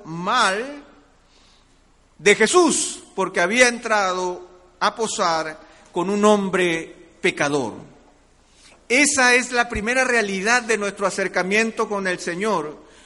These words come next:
Cuando nosotros nos acercamos al Señor, nos acercamos reconociendo que hay una condición de nuestra parte que no le agrada al Señor.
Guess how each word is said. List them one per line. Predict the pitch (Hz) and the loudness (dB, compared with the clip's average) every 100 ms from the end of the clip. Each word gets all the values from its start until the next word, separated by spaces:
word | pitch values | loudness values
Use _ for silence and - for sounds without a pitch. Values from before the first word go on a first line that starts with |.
| - - | -20 -6
Cuando | 190 190 | -4 -2
nosotros | 190 233 302 311 269 | -2 -4 -2 -2 -2
nos | 262 | -2
acercamos | 254 226 202 202 269 269 254 | -2 0 -2 0 -2 -2 -4
al | 247 214 196 | 0 0 0
Señor, | 202 196 240 220 220 220 - - - | -4 -2 0 0 -2 -8 -18 -20 -6
nos | 196 214 | -4 -2
acercamos | 202 202 185 254 269 269 | -2 -2 0 -2 -2 -4
reconociendo | 240 214 - 208 196 - 240 262 269 262 254 - | -4 -4 -2 -6 -6 0 2 2 0 -4 -4 -2
que | 226 | 0
hay | 226 | 0
una | 254 247 | -2 -2
condición | 233 214 196 - 233 277 269 | -2 -4 -4 -4 0 0 0
de | 247 | -2
nuestra | 226 220 208 | -2 -2 -2
parte | 240 262 262 262 262 254 - | -2 -2 -2 -2 -2 -4 -8
que | 208 | -8
no | 208 294 | -6 -2
le | 311 | -2
agrada | 254 311 339 175 | 0 -2 -2 -4
al | 139 | -6
Señor. | 135 113 | -10 -12